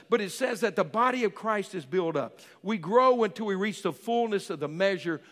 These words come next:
of Christ. Let me read through the rest of this. Keep, let's keep going. Uh, go to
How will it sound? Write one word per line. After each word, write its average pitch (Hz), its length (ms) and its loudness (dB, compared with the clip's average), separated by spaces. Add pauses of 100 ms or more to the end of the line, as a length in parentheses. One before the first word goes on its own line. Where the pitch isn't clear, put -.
(120)
of 160 180 -2
Christ. 147 400 0
Let 220 100 -4
me 247 100 -4
read 220 260 -2
through 196 80 -4
the 160 100 -4
rest 165 280 0
of 147 60 -8
this. 139 220 -6
Keep, 214 240 -8
let's 196 160 -4
keep 196 180 -8
going. 160 200 -4 (340)
Uh, 143 400 0
go 165 220 0
to 202 60 -4